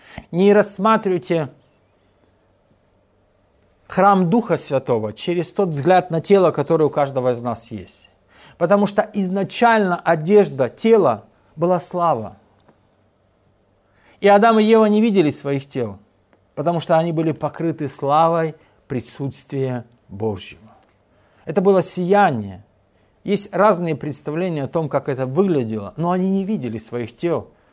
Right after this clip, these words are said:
они не видели своих органов, они ничего не видели, потому что это было просто сияющее, как огонь пылающее, что-то.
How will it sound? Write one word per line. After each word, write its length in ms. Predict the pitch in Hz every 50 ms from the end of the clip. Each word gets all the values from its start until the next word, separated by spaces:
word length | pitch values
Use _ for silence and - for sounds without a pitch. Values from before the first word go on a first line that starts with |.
| _ _ _ -
они 220 | - 170 185 196
не 180 | 196 196 196 196
видели 300 | 214 190 160 147 135 123
своих 400 | - - 131 135 135 - - -
органов, 420 | 175 175 160 127 120 110 110 110
они 200 | 139 180 202 208
ничего 360 | 214 220 220 - 220 220 233
не 160 | 220 185 151
видели, 300 | 131 117 110 107 107 110
потому 260 | 117 - 160 185 190 170
что 140 | - 185
это 120 | 175 156 180
было 220 | 165 170 165 160
просто 360 | - 160 190 175 - - 156 143
сияющее, 800 | - - 160 160 190 196 196 180 147 113 - - - 98 98 - _ _ _ _ _ _
как 240 | - - 156 - - -
огонь 340 | 175 165 165 190 185 170 -
пылающее, 920 | - 165 160 165 190 202 202 185 147 113 - - - - - 95 92 95 - _ _ _ _ _ _ _ _ _ _ _ _
что-то. 540 | - - - - - 196 165 - - 104 -